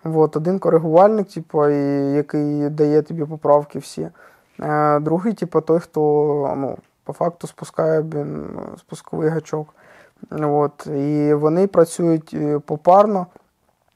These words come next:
от, з прикриттям там артилерії, і вони не знаходяться там в підрозділі і не, не виконують там штурмову роботу,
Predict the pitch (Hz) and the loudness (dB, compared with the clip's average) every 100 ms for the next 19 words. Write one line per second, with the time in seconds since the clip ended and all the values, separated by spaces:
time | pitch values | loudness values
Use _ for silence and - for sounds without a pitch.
0 | _ _ - 156 139 139 139 - 151 - | _ _ -14 -4 2 2 2 -6 -6 -6
1 | 151 156 143 143 151 147 - 147 175 185 | 2 2 2 0 -4 -6 0 4 6 6
2 | 160 147 151 - _ _ 147 139 139 139 | 4 2 -4 -16 _ _ -4 0 2 2
3 | 143 151 170 160 170 160 175 165 151 147 | 2 2 2 0 0 0 2 2 0 0
4 | - 147 - 151 160 170 165 160 143 143 | -2 -2 -4 -4 4 4 4 0 0 2
5 | 139 131 139 139 143 147 139 143 143 143 | 0 -2 -4 -2 -2 -2 -2 -2 0 0
6 | 147 143 143 143 143 147 147 147 160 160 | 0 0 0 0 -2 -4 -4 -2 2 2
7 | 151 143 156 - - 151 147 143 151 156 | 0 -4 -6 -8 -6 -4 -4 -4 -2 0
8 | 151 160 151 147 78 | -2 0 -2 -2 -8